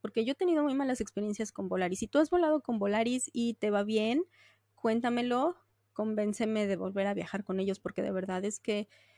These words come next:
eh, ah, cada,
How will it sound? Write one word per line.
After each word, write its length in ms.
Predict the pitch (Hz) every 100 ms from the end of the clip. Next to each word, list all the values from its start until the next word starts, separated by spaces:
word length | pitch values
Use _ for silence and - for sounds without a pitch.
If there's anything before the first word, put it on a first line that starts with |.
| _ _
eh, 720 | 196 185 185 185 143 143 - - _
ah, 200 | 202 202 - _ _ _ _ _ _
cada, 360 | 208 220 214